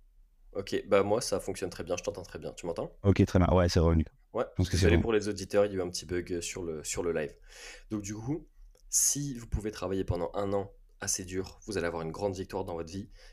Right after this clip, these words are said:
Speaker 1: Si vous pouvez travailler dix ans, vous serez probablement le meilleur dans un domaine. Et si vous travaillez toute une vie, vous pourrez changer le monde. Donc ça, c'était pour faire un petit
Speaker 2: Et
Speaker 1: aparté,
Speaker 2: je
Speaker 1: c'est une citation que j'aime beaucoup.
Speaker 2: Pour revenir à ça aussi, il y a un truc, euh, assez intéressant. Et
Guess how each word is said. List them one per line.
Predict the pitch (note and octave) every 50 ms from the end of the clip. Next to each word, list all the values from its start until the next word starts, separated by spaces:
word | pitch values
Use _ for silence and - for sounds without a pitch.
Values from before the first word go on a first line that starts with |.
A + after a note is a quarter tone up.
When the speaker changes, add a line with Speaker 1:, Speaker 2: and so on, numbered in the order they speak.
| - -
Speaker 1:
Si | - - G#2+
vous | G2
pouvez | F2+ - G#2 G2
travailler | - - F#2 G2 F#2 F2
dix | F2 F2+ F#2+ F#2+ G#2
ans, | G2+ G2
vous | F2+ F#2+ F2
serez | - - -
probablement | - - F#2+ F#2+ G#2 G#2+ G#2+ G#2 G#2 G#2 G#2
le | F#2+ E2+
meilleur | F2 F2+ F#2+ G#2+ A#2 A#2 A2 A2
dans | G2+ F#2+ F2+ F2+
un | E2+
domaine. | F2+ F2 F2+ F#2 F#2+ A#2+ - _ - - - - - - - -
Et | -
si | - -
vous | - -
travaillez | - E2+ E2+ E2+ D#2+
toute | - F2 - -
une | D#2+
vie, | D#2 -
vous | G2+ -
pourrez | - - D2+ -
changer | - E2 D#2 D#2+ - -
le | C#2
monde. | - - - - - _ _ -
Donc | - D#2 -
ça, | F2+ E2+
c'était | - E2+
pour | - -
faire | - - D2+
un | E2
petit | E2+ - F#2
Speaker 2:
Et | G#2 G#2+ G#2
Speaker 1:
aparté, | F#2+ F2+ - - G2+ G2
Speaker 2:
je | -
Speaker 1:
c'est | F#2
une | F2
citation | - - - F#2 - - - F2+ F2+ F2 E2+
que | F2
j'aime | F#2 F2
beaucoup. | E2+ F2+ - - - - - - - - - - - - _ _ _ _ _ _ _ _ _ _ _ _ _ _ _ _ _ _ _ _ _ _ _ _ _ _ _ _ _ _ _ _
Speaker 2:
Pour | - A#2+ A2+
revenir | A#2 B2 C#3 D#3+ D3+
à | B2 A2 -
ça | - C#3+ D3
aussi, | C3+ G#2+ - - D3+
il |
y | A#2+
a | F#2+
un | F#2
truc, | - C3 C3 B2
euh, | A2 F#2+ F#2
assez | - G#2+ - D3
intéressant. | C3+ A2+ A2 A2 G#2 - A#2+ C3+ E3 F3+ - - - _ - - _ -
Et | A2 A2 G#2+ G#2 G#2 G#2 G#2 G2+ G2+ G2+ G2+